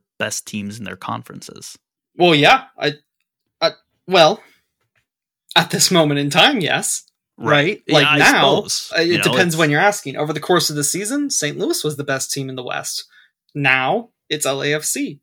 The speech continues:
Speaker 2: and now it's Columbus. But also, even though Columbus, like, there are times when the better team loses a game, right? But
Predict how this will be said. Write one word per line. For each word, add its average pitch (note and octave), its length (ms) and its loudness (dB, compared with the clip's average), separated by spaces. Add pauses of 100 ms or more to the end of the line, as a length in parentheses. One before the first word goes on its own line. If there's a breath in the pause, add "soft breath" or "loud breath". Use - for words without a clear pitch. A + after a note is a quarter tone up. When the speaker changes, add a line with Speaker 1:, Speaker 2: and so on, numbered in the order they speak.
Speaker 2:
and C#3+ 160 -6
now B2 240 -4
it's C3+ 120 -10
Columbus. - 640 -8 (480)
But E3 100 2
also, D#3+ 500 2 (480)
even F#3+ 280 0
though F#3 160 0
Columbus, E3+ 460 -4
like, C#3+ 220 -6 (380 soft breath)
there C#4+ 140 4
are A#3 60 0
times D#3 420 -2
when C#3 200 -2
the C3+ 60 -8
better C#3+ 380 -2
team C#3 580 -8 (140)
loses C3 320 -6
a - 60 -10
game, - 380 -12 (680)
right? C3+ 280 -2 (880)
But D3+ 220 0